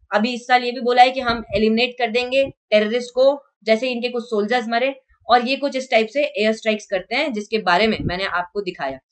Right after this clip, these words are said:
अब आप ध्यान से समझो, ये पूरा जो area है, जैसे मैंने आपको पहले बताया, ये mountainous area है, ठीक है? अगर कोई पास से यहाँ पर घुस के आ गया, खैबर, गोमल और बोलन पास से, तो आप पहली बात तो कितना defend कर पाओगे, वो difficult है। दूसरी बात, ये आतंकवादी है, इनको फर्क नहीं पड़ेगा,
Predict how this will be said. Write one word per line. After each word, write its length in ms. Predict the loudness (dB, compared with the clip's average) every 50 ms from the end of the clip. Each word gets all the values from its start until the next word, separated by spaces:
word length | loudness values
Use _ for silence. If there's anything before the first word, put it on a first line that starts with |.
| _ _ _ -2
अब 100 | 2 4
आप 100 | 4 4
ध्यान 280 | 4 2 0 0 0 0
से 120 | 0 -2
समझो, 420 | -2 -4 -4 -4 -4 -6 -6 -8 _ _ _ _ -10
ये 180 | -4 -4 -4
पूरा 360 | -4 -4 -6 0 2 4 4 4
जो 100 | 4 0
area 340 | -2 -2 -2 2 2 2
है, 60 | 2 2
जैसे 200 | 0 -4 -4 -4
मैंने 140 | 0 0
आपको 220 | 0 0 0 -2 -2
पहले 240 | 0 0 2 2 0
बताया, 240 | 0 2 2 2
ये 180 | 2 2 0 -2
mountainous 800 | -2 0 0 0 0 0 -2 -2 -4 -2 -2 -2 -2 -2 -4 -6 -2
area 260 | 0 0 2 2 2
है, 100 | 2 0
ठीक 180 | -2 -6 -6 -6
है? 160 | -6 -6 -6 _ _ _ _ -4 -2
अगर 200 | 0 0 0 0
कोई 160 | -2 -2 -2
पास 420 | -2 2 2 2 2 2 0 -4
से 100 | -6 -4
यहाँ 180 | -2 0 0 0
पर 180 | -2 -2 -4 -4
घुस 180 | -4 -6 -4 -2
के 60 | 0
आ 140 | 0 2 2
गया, 160 | 2 2 2
खैबर, 480 | 2 0 -2 -2 0 0 0 0 0 0
गोमल 400 | -2 -4 -2 0 2 0 2 2 0
और 120 | 0 0
बोलन 320 | -2 -2 0 0 0 0
पास 200 | -2 -2 -4 -4
से, 240 | -4 -6 -6 -6 -6
तो 360 | -6 -10 -16 -20 _ 0 2
आप 200 | 2 2 2 2 0
पहली 220 | 0 0 2 2
बात 200 | 0 -2 -2 -2
तो 60 | -6
कितना 320 | -6 -6 -6 -4 -2 0 0
defend 340 | 0 0 0 -2 -4 -4 -4
कर 120 | -6 -4
पाओगे, 320 | 0 2 4 4 4 2
वो 120 | 2 2 0
difficult 440 | 0 -2 -4 -4 -4 -4 -2 0 0
है। 200 | -2 -2 -2 -6 _ _ _ _ _ -10 -6
दूसरी 340 | -6 -6 -4 -4 -2 0 4
बात, 300 | 4 6 4 4 0 -4 _ _ -16 -6
ये 340 | -2 0 2 2 0 0 2
आतंकवादी 560 | 2 2 2 0 0 2 4 4 4 2 2
है, 140 | 2 2 2
इनको 240 | 0 -2 -4 -6 -2
फर्क 220 | 0 2 2 2 0
नहीं 120 | -2 -4 -2
पड़ेगा, 460 | -2 -2 0 0 2 2 2 2